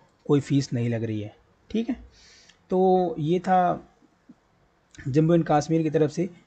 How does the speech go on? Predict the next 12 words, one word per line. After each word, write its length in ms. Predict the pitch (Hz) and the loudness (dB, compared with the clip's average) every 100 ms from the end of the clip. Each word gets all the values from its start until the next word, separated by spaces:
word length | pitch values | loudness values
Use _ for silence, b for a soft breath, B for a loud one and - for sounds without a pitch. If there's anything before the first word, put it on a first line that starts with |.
| - | -2
ये 120 | 208 | 4
रही 140 | 247 | 4
ऑफिशियल 580 | - 170 170 180 175 175 | 4 0 0 -2 2 2
वेबसाइट, 420 | 151 131 131 110 | 2 0 -6 -8
जो 240 | 110 117 147 | -8 -6 -6
कि 180 | 160 175 | -2 -2
इसको 420 | 151 151 - 156 | -2 -6 -6 -4
डिस्क्रिप्शन 500 | 143 - 143 139 147 | -4 -4 -6 -4 -4
में 140 | 147 | -2
डाल 200 | 131 127 | 0 0
दिया 160 | 131 135 | 0 0
जाएगा। 340 | 135 131 160 | 0 0 -4